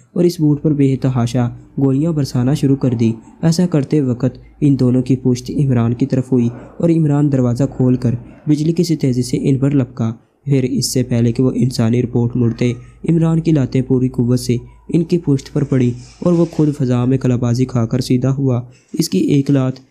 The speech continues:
एक रिपोर्ट की पुष्ट के दरमियान और दूसरी लात दूसरे रिपोर्ट की पुष्ट के दरमियान पड़ी थी और वो दोनों ज़रब खाकर मुंह के बल फर्श पर गिरे। इनके गिरने से धमाका हुआ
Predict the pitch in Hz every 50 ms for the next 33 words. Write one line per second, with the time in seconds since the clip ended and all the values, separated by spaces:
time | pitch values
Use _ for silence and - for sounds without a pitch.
0 | _ _ _ - 139 135 135 139 135 127 131 127 123 113 123 139 131 127 - 127
1 | 123 - - 131 127 127 120 120 120 117 113 120 131 127 - - _ _ - 165
2 | 160 147 151 147 143 156 160 165 151 135 123 123 123 120 127 123 123 - 143 139
3 | 131 - 131 123 120 123 - 139 131 135 123 123 - - 147 139 139 127 123 120
4 | 117 123 127 135 127 123 113 104 107 - 113 110 110 110 - - _ _ _ -
5 | 160 165 170 175 165 165 160 160 160 160 147 139 135 135 139 - - 127 120 117
6 | 127 123 120 117 123 - _ _ _ 135 135 139 135 135 - 131 120 127 123 131
7 | 131 127 131 127 123 117 - 160 147 135 131 117 113 110 110 - _ _ _ _
8 | - 180 170 180 180 175 147 139 127 131 143 151 - - 160 156 139 120 120 113
9 | 113 - 139 139 143 127 123 120